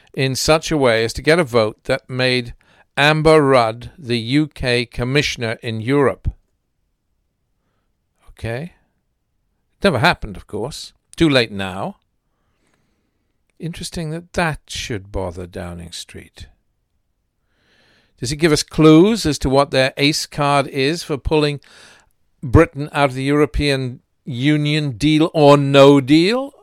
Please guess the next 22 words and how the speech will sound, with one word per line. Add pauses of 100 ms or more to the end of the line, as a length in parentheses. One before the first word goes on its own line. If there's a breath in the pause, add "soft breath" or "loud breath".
(220)
on
Halloween,
the
thirty-first
of
October? (640 soft breath)
Ah,
do
you
really
care?
Well,
I,
I
find
it
interesting (600 soft breath)
that
this
is,
was, (100)
was